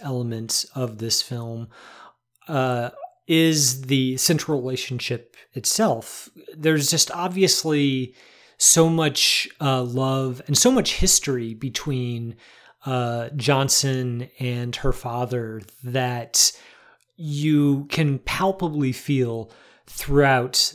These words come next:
the film. Th-, this is a film that really showcases what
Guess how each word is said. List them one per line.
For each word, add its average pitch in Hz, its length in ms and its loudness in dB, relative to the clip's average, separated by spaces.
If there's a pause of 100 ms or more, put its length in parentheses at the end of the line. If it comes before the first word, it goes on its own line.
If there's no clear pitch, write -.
the 120 120 -4
film. 123 440 -2
Th-, 160 200 4
this 156 200 2
is 160 380 2 (300)
a 151 160 4
film 151 480 -2
that 139 200 0
really 160 840 2 (180)
showcases 156 1200 2 (340)
what 156 320 0